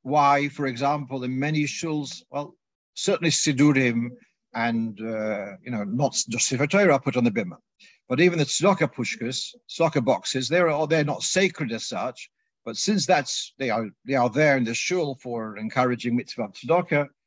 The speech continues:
et cetera, so it's common that they are put on the, on the bima, and so that's, that's legitimate because of Leiv Beis Din Masne. The Mishnah Berurah quotes the Eliyah Rabbah. So here we have at the bottom of the screen, we've got the Eliyah Rabbah,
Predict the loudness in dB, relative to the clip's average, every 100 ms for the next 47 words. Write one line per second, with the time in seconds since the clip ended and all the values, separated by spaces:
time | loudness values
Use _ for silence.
0 | _ _ -10 -2 2 2 2 0 0 -8
1 | _ -4 -2 -2 2 4 4 2 0 0
2 | 0 -2 -6 -6 -6 -6 -6 -8 -2 0
3 | 0 -2 -6 0 0 0 0 -2 -2 -8
4 | -6 -6 -8 -20 _ _ _ _ _ _
5 | -6 0 2 4 4 4 4 4 4 4
6 | 2 -2 -2 -4 -10 -12 -14 -20 _ _
7 | _ _ _ _ _ _ 4 4 6 6
8 | 8 8 6 0 -6 -8 _ _ _ _
9 | _ 0 4 4 4 4 6 6 4 4
10 | 2 0 -4 0 2 4 4 2 0 0
11 | 0 0 -4 -4 -8 -8 -2 0 0 0
12 | 0 -2 0 -4 -4 -6 -4 -6